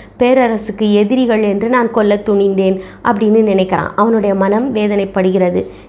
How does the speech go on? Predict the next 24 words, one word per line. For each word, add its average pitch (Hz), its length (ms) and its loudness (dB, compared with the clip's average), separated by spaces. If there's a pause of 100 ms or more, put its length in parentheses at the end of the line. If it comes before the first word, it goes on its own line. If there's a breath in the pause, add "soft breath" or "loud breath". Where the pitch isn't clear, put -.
(120)
"ச்சே, 247 80 0
நான் 220 220 2
எப்படிப்பட்ட 208 580 -2
செயல் 202 320 0
செய்ய 208 280 0
இருந்தேன்?" 185 520 2 (300 loud breath)
அப்படின்னு 202 360 2
சொல்லிட்டு 190 680 -2 (340 loud breath)
கோவூர் 277 300 4
கிழாரை 175 400 -2
பார்த்து, 175 400 -6
"புலவரே, 202 500 0 (280 loud breath)
நீங்கள் 233 300 0
அந்த 208 240 0
குழந்தைகளை 262 720 2
காப்பாற்றவில்லை, 190 920 -2 (260 loud breath)
மிகப்பெரிய 269 640 2
பழியில் 277 420 2
இருந்து 220 420 0
என்னை 247 320 2
அல்லவா 233 340 0
நீங்கள் 214 380 -2
காப்பாற்றி 214 500 0
இருக்கிறீர்கள், 190 840 0